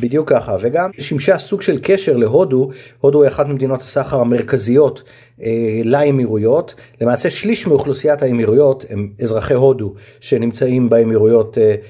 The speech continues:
בעצם גרים בה, אה, תושבים באמירויות ומעורבים בכל חיי המסחר, כולל בעולם היהלומים.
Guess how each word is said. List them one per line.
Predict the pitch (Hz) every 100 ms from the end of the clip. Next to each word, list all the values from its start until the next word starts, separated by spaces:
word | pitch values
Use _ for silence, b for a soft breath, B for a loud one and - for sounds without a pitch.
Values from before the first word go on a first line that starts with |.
| B
בעצם | - 180
גרים | 143 143 139 165
בה, | 123 101 95
אה, | 98
תושבים | 95 107 104 123 156 95 b b b
באמירויות | 104 117 120 117 107 120 135 131
ומעורבים | 123 110 120 110 127 127
בכל | 107 -
חיי | - 165
המסחר, | 131 117 - 202 220 B B -
כולל | - 151 147 120 117 B _
בעולם | 113 120 117 120
היהלומים. | 113 107 104 104 101 98 95 87